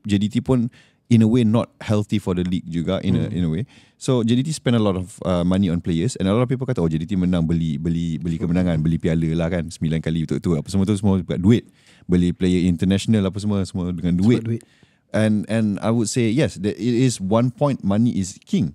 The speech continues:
Speaker 2: Hmm,
Speaker 1: important.
Speaker 2: betul.
Speaker 1: You know, you get the good players, and, and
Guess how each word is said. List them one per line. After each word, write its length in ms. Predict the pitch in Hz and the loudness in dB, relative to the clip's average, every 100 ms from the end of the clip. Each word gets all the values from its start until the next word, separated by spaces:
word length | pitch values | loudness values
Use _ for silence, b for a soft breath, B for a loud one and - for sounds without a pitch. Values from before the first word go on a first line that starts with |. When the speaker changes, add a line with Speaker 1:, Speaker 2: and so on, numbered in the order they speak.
| - | -2
Speaker 2:
Hmm, 140 | 123 | 2
Speaker 1:
important. 460 | 113 107 156 - 95 | 2 2 0 2 2
Speaker 2:
betul. 20 | |
Speaker 1:
You 80 | 95 | 2
know, 80 | 95 | 0
you 80 | 101 | 0
get 240 | 123 104 | 0 0
the 80 | 104 | -2
good 240 | 98 113 | 0 -2
players, 460 | - 123 151 190 - _ b b | 0 -2 0 -2 -8 _ b b
and, 520 | - 101 98 98 98 - | 0 2 2 0 -2 -2
and 220 | 95 | -6